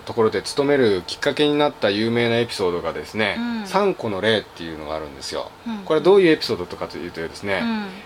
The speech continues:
Speaker 1: 劉備がですね、
Speaker 2: うん。
Speaker 1: あのー、このね、あの、町に大変頭のいい、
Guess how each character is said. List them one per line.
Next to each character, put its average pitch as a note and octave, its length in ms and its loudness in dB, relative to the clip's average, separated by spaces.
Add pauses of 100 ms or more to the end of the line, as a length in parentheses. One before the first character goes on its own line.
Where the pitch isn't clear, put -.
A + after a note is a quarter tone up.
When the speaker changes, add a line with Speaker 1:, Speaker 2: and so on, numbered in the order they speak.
Speaker 1:
劉 A#3+ 180 6
備 D3 140 0
が F#2 80 -2
で D#2+ 100 -10
す D#2 120 -12
ね、 G2 240 0
Speaker 2:
う - 20 2
ん。 A#3 240 0
Speaker 1:
あ F#2+ 120 -4
の F2+ 600 -4 (100)
ー、 - 40 -14
こ A#2 80 -4
の B2 100 0
ね、 F3 220 0 (420)
あ G2+ 100 -8
の、 F#2+ 180 -8
町 F#2+ 280 -6
に G#2 280 -2 (680)
大 D3 200 0
変 G3 380 2 (180)
頭 D3+ 320 2
の D3+ 120 2
い A2+ 420 2
い、 D2+ 60 -10